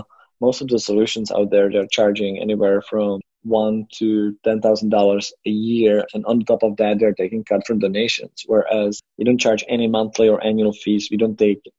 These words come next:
any cut from the donations, and everything is just directly going to the nonprofit.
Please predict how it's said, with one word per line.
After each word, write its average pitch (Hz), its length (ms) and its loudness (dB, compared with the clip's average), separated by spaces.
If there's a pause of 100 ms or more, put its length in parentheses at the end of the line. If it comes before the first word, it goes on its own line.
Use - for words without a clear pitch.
any 120 220 2
cut 104 260 -2
from 110 120 0
the 107 80 2
donations, 98 720 -4
and 101 280 -8 (120)
everything 107 560 2
is 104 240 -4
just - 380 -6
directly 104 640 0
going 107 320 0
to 104 80 -8
the 104 80 -2
nonprofit. 104 640 -4